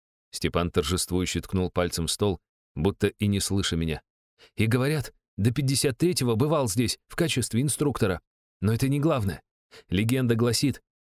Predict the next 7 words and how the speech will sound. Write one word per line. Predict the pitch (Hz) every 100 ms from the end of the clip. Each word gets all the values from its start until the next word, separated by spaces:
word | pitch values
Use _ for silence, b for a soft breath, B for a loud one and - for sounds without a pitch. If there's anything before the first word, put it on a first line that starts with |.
| -
в |
феврале | 110 117 131 151
сорок | - 131 139
пятого | 151 135 117 98 - _ _ _
он | 139 135 110
на | - 131
Ла-семь | 135 151 120 - 165 151